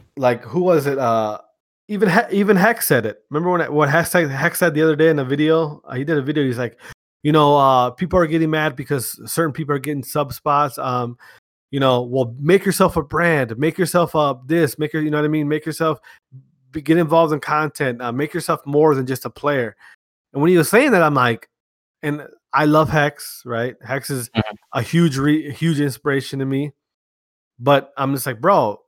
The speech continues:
Speaker 1: you're saying something that is true for the most part, but in the C D L, it's not always true, right?"
Speaker 2: Yeah.
Speaker 1: If you're, if you're, if you're,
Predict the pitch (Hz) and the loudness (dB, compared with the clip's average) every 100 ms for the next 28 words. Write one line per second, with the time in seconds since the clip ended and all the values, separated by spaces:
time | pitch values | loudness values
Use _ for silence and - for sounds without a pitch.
0 | _ _ _ _ - 143 143 208 247 202 | _ _ _ _ -6 -4 -2 0 0 0
1 | - 156 147 131 131 135 131 123 - _ | -4 -4 -4 -6 -8 -4 -2 -2 -8 _
2 | _ _ _ - 160 - - - - 254 | _ _ _ -6 -4 -4 -6 -6 0 4
3 | 247 185 160 - 151 131 151 220 - - | 6 6 4 2 0 2 2 2 2 -2
4 | 131 120 123 - - _ _ 143 139 147 | 0 2 0 -6 -20 _ _ -4 -2 -4
5 | 131 - 240 208 233 220 160 - 185 185 | -6 -4 -2 2 4 4 2 0 2 4
6 | 160 131 - - 240 143 92 110 139 151 | 4 0 -4 -4 -2 -2 -2 -4 -4 -6
7 | - - _ 110 104 104 381 403 156 165 | -16 -20 _ 2 4 4 0 -2 -4 -4
8 | 302 151 196 | -2 0 2